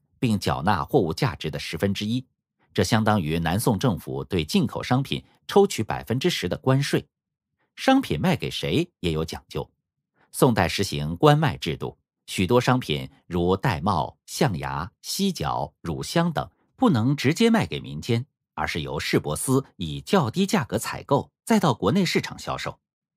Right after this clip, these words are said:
只有官方挑剩下的商品，外商才能与民间自由买卖。这是从进口贸易中获利。出口方面，南宋政府大力开拓海外市场，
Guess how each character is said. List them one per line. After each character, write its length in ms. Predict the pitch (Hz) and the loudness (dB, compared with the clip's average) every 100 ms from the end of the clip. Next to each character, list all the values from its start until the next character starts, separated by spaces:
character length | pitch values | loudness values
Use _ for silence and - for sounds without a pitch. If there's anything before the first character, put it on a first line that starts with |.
| _ _ | _ _
只 100 | - | -2
有 140 | 92 76 | 0 2
官 220 | 104 101 | 2 4
方 200 | 98 95 | 2 0
挑 240 | - 170 | 2 4
剩 240 | 175 240 151 | 4 2 2
下 140 | 80 | -2
的 80 | 78 | -4
商 180 | 85 82 | -4 -4
品， 240 | 80 69 _ - | -6 -10 _ 2
外 220 | 123 76 | 2 2
商 240 | 71 98 | 0 0
才 160 | 98 85 | 0 -4
能 160 | 80 82 | -4 -4
与 140 | 73 | -6
民 240 | 67 78 | -6 -6
间 260 | 98 110 110 | 0 0 0
自 200 | - 131 | -2 -2
由 120 | 71 | -2
买 200 | 73 - | -8 -10
卖。 220 | - 64 _ _ _ _ _ _ _ _ _ | -12 -12 _ _ _ _ _ _ _ _ _
这 100 | - | 0
是 140 | 113 95 | 2 0
从 260 | - 92 | 0 0
进 180 | 104 139 | 2 0
口 140 | 90 69 | -2 0
贸 180 | 98 | 0
易 120 | 78 71 | 0 -4
中 180 | 82 | -8
获 180 | 80 76 | -4 -4
利。 220 | 64 76 _ _ _ _ _ _ - | -4 -12 _ _ _ _ _ _ -10
出 180 | - 302 | -2 -2
口 160 | - | -2
方 220 | - 151 | -4 -4
面， 180 | 80 - _ _ _ - | -4 -8 _ _ _ -2
南 180 | 95 127 | 0 2
宋 160 | 104 | 2
政 180 | 82 80 | 0 -2
府 280 | - 67 65 | -4 -10 -4
大 180 | 110 85 | -4 -4
力 80 | |
开 240 | 73 - 107 | -6 -4 -4
拓 180 | - 76 | -2 -2
海 200 | - 67 | -4 -6
外 140 | 80 | -6
市 180 | - 113 | -2 -4
场， 260 | - 60 | -4 -10